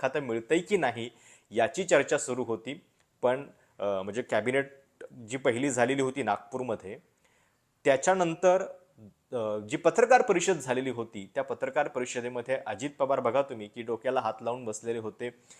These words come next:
नंतर ते अचानक दिल्लीला गेल्याच्या पण चर्चा होत्या, not reachable झाल्याच्या चर्चा होत्या. पण कदाचित त्यांच्या, अ, गटाला काय मिळतंय त्याच्यावरनं या सगळ्या गोष्टी असाव्यात.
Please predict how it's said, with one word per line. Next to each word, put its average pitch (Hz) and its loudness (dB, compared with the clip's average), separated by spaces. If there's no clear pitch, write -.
नंतर 110 -4
ते 123 -2
अचानक 123 -2
दिल्लीला 107 -2
गेल्याच्या 113 -4
पण 123 -10
चर्चा 117 -6
होत्या, 110 -12
not 151 4
reachable 160 4
झाल्याच्या 131 2
चर्चा 117 -2
होत्या. 104 -6
पण 175 2
कदाचित 139 4
त्यांच्या, 135 4
अ, - -10
गटाला 131 2
काय 131 2
मिळतंय 117 -2
त्याच्यावरनं 120 -2
या 123 -2
सगळ्या 120 -2
गोष्टी 113 -4
असाव्यात. 127 2